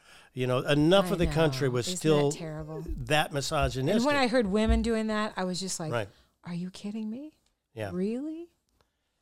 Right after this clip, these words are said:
Speaker 2: Are you not capable of running your house?
Speaker 1: Yeah.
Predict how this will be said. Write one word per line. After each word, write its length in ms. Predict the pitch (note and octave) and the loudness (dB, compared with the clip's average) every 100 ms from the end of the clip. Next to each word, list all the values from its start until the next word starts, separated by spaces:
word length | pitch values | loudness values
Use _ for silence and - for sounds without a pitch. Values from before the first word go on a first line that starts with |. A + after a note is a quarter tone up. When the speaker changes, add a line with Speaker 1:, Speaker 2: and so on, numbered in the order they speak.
| - | -4
Speaker 2:
Are 80 | G3+ | -2
you 160 | B3 | 0
not 220 | C#4+ D4 | -2 -6
capable 440 | C#4 C4 B3 A#3 B3 | -4 -6 -4 -4 -4
of 120 | A3 | -4
running 260 | A#3 B3 A3+ | -6 -4 -4
your 120 | G3+ | -4
house? 500 | G#3+ A#3+ E4 - - - _ _ F4 | -4 -6 -10 -12 -16 -20 _ _ -12
Speaker 1:
Yeah. 220 | B2 G#2+ | -10 -10